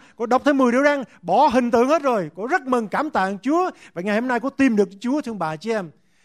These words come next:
Tôi tưởng là ngày xưa uổng công, mà không ngờ năm năm sau Chúa đã mở đường, Chúa đã gieo hạt giống đó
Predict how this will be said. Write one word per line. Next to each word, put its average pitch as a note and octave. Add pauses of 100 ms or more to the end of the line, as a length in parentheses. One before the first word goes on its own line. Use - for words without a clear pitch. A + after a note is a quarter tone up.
(200)
Tôi C#4+
tưởng B3+
là D4+
ngày A#3+
xưa D#4
uổng D4+
công, D#4+ (480)
mà G3+
không D4+
ngờ B3
năm E4
năm E4
sau D#4
Chúa E4
đã C4
mở B3+
đường, C4+ (260)
Chúa D#4
đã C#4+
gieo C#4+
hạt A3
giống D#4
đó E4+